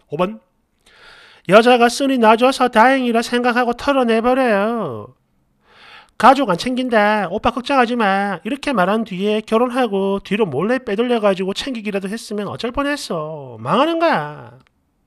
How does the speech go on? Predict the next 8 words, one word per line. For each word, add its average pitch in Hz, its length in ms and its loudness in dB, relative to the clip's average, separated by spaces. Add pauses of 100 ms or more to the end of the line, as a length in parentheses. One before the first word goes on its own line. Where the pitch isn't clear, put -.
(1200)
육 170 160 -6
번. 180 200 0 (260)
깔깔깔. 131 720 -4
이거 160 300 -2
여친 196 320 -2
보라고 220 320 2
쓴 220 240 -4
거네. 135 540 -6